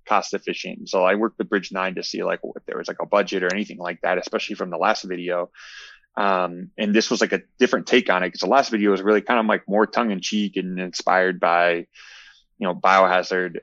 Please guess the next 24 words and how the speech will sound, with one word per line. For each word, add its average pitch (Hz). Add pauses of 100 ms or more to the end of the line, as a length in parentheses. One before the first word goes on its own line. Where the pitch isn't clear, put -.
um, 90 (100)
and 92
thought 95
it 95
would 87
be 90
kinda 92
funny 87
to -
do. 90
Um, 90
whereas 92
this -
was, 98
like, 90
a 85 (200)
more 90
serious - (360)
kind 101
of 87
vision 92
that 95
I 95
had. 101